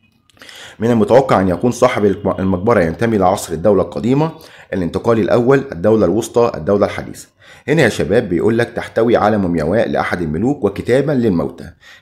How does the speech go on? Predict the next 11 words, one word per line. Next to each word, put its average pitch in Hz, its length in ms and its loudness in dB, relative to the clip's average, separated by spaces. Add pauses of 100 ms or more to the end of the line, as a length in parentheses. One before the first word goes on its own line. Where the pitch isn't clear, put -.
كتاب 98 480 0
الموتى 139 640 0
ظهر 117 280 0
في - 100 -8
عصر 92 280 -4
الدولة 117 580 -2 (200)
الحديثة، 85 1000 -4 (100)
يبقى 80 320 -6
هنا 107 140 0
نختار 90 280 -2
الحديثة 131 600 -2